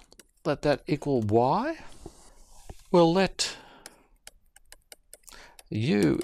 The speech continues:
equal e to the two x plus x, and so that implies that y is equal to u to the half. So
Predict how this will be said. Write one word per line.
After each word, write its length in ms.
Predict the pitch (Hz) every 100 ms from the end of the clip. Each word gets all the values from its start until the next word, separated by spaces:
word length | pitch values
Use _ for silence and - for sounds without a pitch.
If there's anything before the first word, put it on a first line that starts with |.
| -
equal 560 | 135 - - - - - - -
e 160 | 143
to 100 | 131
the 140 | - 98
two 400 | - 131 117 123
x 500 | 123 120 - - - - _ _ -
plus 500 | - - - - - - -
x, 580 | 190 202 - - - - _ _ _ _ - - -
and 200 | 92 90
so 180 | - 104
that 160 | 101
implies 880 | 104 95 - 113 104 104 - - - - _ _ _ _ - -
that 240 | 117 -
y 480 | 104 95 107 147 143
is 240 | - 101 92
equal 360 | 120 - 110
to 420 | 104 - 104 107 101 _ _ - _ -
u 400 | 95 92 113 123
to 80 | 104
the 160 | 95
half. 540 | 95 151 165 262 - - - - _ _ - - - _ _ _ _ _ _ _ _ _ _ _ _ _ - - - - _
So 260 | - - -